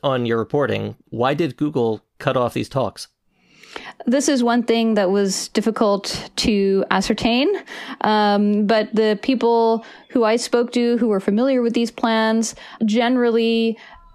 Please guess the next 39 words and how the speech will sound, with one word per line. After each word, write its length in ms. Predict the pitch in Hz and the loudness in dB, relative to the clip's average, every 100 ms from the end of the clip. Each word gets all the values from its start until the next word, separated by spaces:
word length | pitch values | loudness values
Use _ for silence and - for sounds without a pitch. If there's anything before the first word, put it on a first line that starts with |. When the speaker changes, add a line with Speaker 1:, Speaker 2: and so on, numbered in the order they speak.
| - | -2
Speaker 2:
although 240 | 214 214 | 0 2
there 120 | 233 220 | 2 2
was 200 | 214 208 | 0 0
a 40 | |
lot 140 | 196 | 0
of 80 | 196 | 0
hope 400 | - 262 320 381 | 0 0 0 0
within 320 | 240 190 190 | 0 2 0
DeepMind 560 | 190 196 180 170 165 190 | 2 0 0 0 2 2
among 320 | - 185 240 | 2 2 0
staff 400 | 269 - 175 175 | 0 0 2 0
that 80 | 190 | 0
it 60 | 175 | 0
would 100 | 180 | 0
happen, 360 | 226 233 214 | 0 0 0
there 100 | 262 | 0
was 140 | 320 311 | 0 0
also 360 | 311 311 302 | 0 0 2
a 140 | 262 233 | 2 2
measure 340 | 214 208 196 | 2 2 0
of 80 | 180 | -2
skepticism 800 | - 196 202 196 190 - 170 170 - - - - | 0 0 0 -2 -2 0 0 -2 -6 -18 -8 -4
that 100 | 196 | 0
they 140 | 220 | 0
could 260 | 214 214 196 _ | 2 -2 -2 _
ever 260 | 202 202 185 | 0 2 2
really 380 | 208 226 170 | 2 2 2
pull 240 | 165 196 180 | 0 0 2
it 80 | 175 | 2
off. 440 | 175 165 160 - | 2 2 0 -2
Because, 480 | 202 196 240 220 214 - - - - | -4 0 2 2 -2 -8 -14 -8 -2
as 100 | 226 | 0
I 60 | |
mentioned 340 | 240 247 240 226 | 2 2 2 2
earlier, 380 | 240 240 214 | 2 2 2
Google 380 | 202 247 240 240 | 2 0 2 0
paid 480 | 226 240 311 240 220 _ - | 0 0 2 0 -4 _ -2
five 240 | 226 240 | 0 0
hundred 340 | 233 226 233 | 0 0 -2